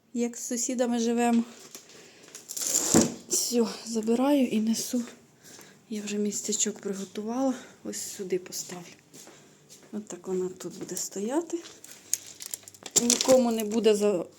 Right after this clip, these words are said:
заважати. О. Все. Краса. Отак. Місце. А я ще взяла цибульку.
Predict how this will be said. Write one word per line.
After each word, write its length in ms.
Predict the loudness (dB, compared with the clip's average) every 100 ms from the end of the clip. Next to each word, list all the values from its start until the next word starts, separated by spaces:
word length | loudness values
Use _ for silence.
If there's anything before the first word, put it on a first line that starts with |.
| -2
заважати. 840 | 4 6 6 4 4 2 2 0 -2 -10 -14 -12 -12 -8 -10 -8 -10 -8 -8 -10 -12 -16 _ -20 -12 -4
О. 140 | -4 -4 -8 -8 -10 -12 -20 -20 -20 -20 -20 -20 -20 -12
Все. 300 | -10 -8 -10 -10 -20 -20 -20 -20 -20 -20 _ -20 -18
Краса. 420 | -16 -14 -10 -8 -8 -10 -20 _ -2 -2 -10 -20 -20 -20 -20 -20 -20 -20 -20 _ -16
Отак. 520 | -14 -12 -14 -14 -20 -20 _ _ _ _ _ _ _ -20 -20 -20 -20 -6 -6 -6 -18 -20 _ _
Місце. 460 | -10 -8 -10 -8 -10 -10 -20 -20 -20 _ _ -20 -20 -20 _ -10
А 80 | -2
я 140 | 0 2
ще 140 | 0
взяла 460 | 0 2 2 0 -4 -16 -20 -20 -20 -20 -20 -20 -20 -20 -20 -20 -4
цибульку. 640 | 0 2 2 -2 -2 -2